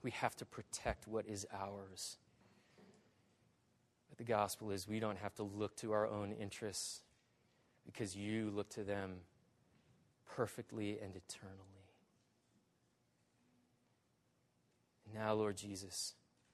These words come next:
from the abundance and fullness that is ours in the kingship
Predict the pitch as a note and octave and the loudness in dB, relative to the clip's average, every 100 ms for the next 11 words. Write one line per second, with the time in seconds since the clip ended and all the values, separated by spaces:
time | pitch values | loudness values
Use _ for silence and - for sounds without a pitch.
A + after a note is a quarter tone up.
0 | _ _ _ _ _ _ _ - A2+ G#2 | _ _ _ _ _ _ _ -2 2 4
1 | G#2 F#2+ A2+ A2+ G#2 G2 F#2+ - G#2+ - | 2 4 4 6 4 0 0 -4 -6 -8
2 | - A2+ G#2+ G2 - A2+ G#2+ A2+ G2+ G2 | 2 4 4 0 -2 0 0 0 0 0
3 | - G#2+ G#2 G2 F#2 F#2 - - - - | 4 8 10 8 4 -4 -6 -6 -10 -20
4 | - - - - - G2+ G2 - - B2 | -20 -20 -20 -18 -8 -4 -4 2 8 10
5 | A2+ - F#2+ | 8 -2 -6